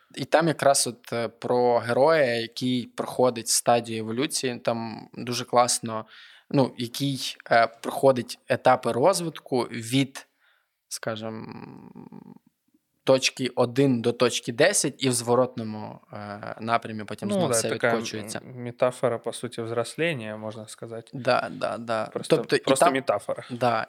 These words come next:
Speaker 1: і, ну, там, там можна помітити і розщеплення, хоча це, мабуть, більше книжка про ре-, е, про регрес, але і розщеплення там теж є.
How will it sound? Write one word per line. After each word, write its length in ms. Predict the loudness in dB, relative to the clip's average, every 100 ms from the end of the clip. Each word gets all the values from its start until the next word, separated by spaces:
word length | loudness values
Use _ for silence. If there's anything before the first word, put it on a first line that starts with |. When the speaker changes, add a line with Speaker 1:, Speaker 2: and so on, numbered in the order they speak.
| -4
Speaker 1:
і, 460 | -4 -2 -2 -4 -2
ну, 140 | -4
там, 300 | 2 2 2
там 200 | 2 2
можна 680 | 4 2 4 2 4 4 0 -2
помітити 420 | 0 2 0 0
і 60 | 0
розщеплення, 560 | 2 2 2 2 0 -2
хоча 200 | -6 -6
це, 120 | -2
мабуть, 260 | 0 -2 -4
більше 300 | -4 -4 -4
книжка 380 | -6 -8 -8
про 220 | -8 -4 -4
ре-, 140 | -6 -4
е, 240 | -2 -2
про 440 | -6 -8 -4 -2
регрес, 480 | -4 0 2 2 -2 _ -20 -18 -2
але 240 | 2 4
і 100 | 4
розщеплення 500 | 2 2 2 0 -6
там 160 | -6 -6
теж 280 | -4 -6
є. 300 | 0 2 2